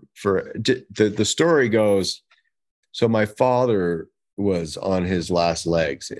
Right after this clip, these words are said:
in a hospice situation, right? And I was freaking out because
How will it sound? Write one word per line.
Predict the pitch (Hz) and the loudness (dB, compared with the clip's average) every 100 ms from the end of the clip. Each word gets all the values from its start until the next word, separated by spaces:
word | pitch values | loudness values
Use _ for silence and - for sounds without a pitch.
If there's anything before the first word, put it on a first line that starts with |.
| - | -8
in | 87 82 | -4 -2
a | 80 78 76 - _ _ _ - | -2 -4 -8 -12 _ _ _ -8
hospice | - 85 73 - 67 67 - - _ _ | -2 -2 -4 -8 -10 -8 -12 -14 _ _
situation, | - 90 - 67 73 - | -4 -2 -2 -8 -12 -14
right? | 67 82 - _ _ _ _ _ _ _ _ _ _ _ _ - - - - | -6 -6 -6 _ _ _ _ _ _ _ _ _ _ _ _ -20 -20 -6 0
And | 101 | 2
I | 98 104 | 4 2
was | 104 - | 0 -2
freaking | - 104 95 98 | 0 0 2 0
out | 127 - | 0 -2
because | 82 92 82 80 - | -4 -2 -2 -4 -10